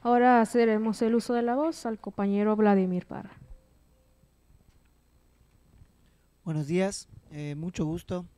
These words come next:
Speaker 2: estar aquí. Gracias a todos los medios de comunicación, a mis compañeros y compañeras que están a, a, acá, a los dirigentes del partido, a las candidatas a diputadas locales y, por supuesto, a nuestra próxima presidenta municipal, Gisela. Es muy importante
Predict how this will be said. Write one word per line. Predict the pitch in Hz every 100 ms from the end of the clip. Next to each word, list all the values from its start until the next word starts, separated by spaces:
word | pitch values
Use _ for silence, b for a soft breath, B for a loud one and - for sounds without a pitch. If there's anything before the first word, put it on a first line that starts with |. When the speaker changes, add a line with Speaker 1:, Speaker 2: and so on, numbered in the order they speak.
| _ 160
Speaker 2:
estar | 135 156 139
aquí. | 139 170 190 196
Gracias | 175 143 143 143
a | 139
todos | 143 139
los | 135
medios | 139 135
de |
comunicación, | - 147 143 151 151 185 185
a | 165
mis | 139
compañeros | - 139 131 135 143 135 - b b b b b -
y | 143 151
compañeras | - 139 131 135 139 135 - - - b b -
que | 165
están | - 143 135
a, | 131
a, | 147 139 147 143
acá, | 170 170
a |
los | 160 131
dirigentes | 135 139 139 135
del | 135
partido, | - 147 - 175 180 185 202
a | -
las | 135 -
candidatas | 131 131 131 135
a |
diputadas | 135 - - 135
locales | 135 - 160 165 185 - b b b b
y, | 180
por | - 139
supuesto, | 131 - 170 -
a | 151
nuestra | 139 135 123
próxima | 143 139 151 139
presidenta | - - 139 143
municipal, | 139 127 131 - 165 147 b b b b
Gisela. | - - 139 127 143
Es | 160
muy | 196 196
importante | 160 151 143 160 151 147